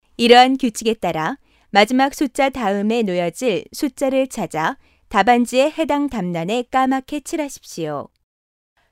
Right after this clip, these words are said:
보기 문제를 함께 풀어봅시다. 이,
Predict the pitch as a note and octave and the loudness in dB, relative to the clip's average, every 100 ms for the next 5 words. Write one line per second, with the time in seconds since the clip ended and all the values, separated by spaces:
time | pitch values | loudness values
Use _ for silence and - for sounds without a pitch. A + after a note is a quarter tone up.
0 | _ _ - B3+ C#4+ C#4+ C#4 C4+ D4 D#4+ | _ _ -2 2 2 2 0 0 -2 -4
1 | E4+ D#4+ D#4 D4+ - E4 D4 - - - | -4 -4 -4 -4 -4 -4 -4 -6 -10 -10
2 | D3 - _ _ _ _ _ _ _ _ | -10 -12 _ _ _ _ _ _ _ _
3 | _ _ - G#3+ G#3 A#3+ | _ _ -6 -2 0 -2